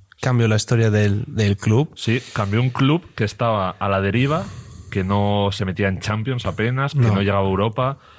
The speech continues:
Speaker 2: que gastaba dinero en jugadores de dudoso rendimiento.
Speaker 1: Mm.
Speaker 2: Un equipo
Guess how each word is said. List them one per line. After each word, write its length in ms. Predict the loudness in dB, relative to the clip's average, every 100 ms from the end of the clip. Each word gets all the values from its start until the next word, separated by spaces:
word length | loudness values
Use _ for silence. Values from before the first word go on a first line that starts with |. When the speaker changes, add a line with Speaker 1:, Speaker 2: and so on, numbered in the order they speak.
| -20 _
Speaker 2:
que 120 | -4
gastaba 400 | -4 -4 -2 0
dinero 340 | 0 -2 -2 -2
en 80 |
jugadores 680 | -4 -4 0 0 0 -2 -2
de 100 | -4
dudoso 400 | -2 -2 -2 -4
rendimiento. 720 | -4 -4 -4 -2 -2 0 0 0
Speaker 1:
Mm. 80 | -4 -16 _ _ _ _
Speaker 2:
Un 160 | -2 -2
equipo 640 | 0 0 2 0 -2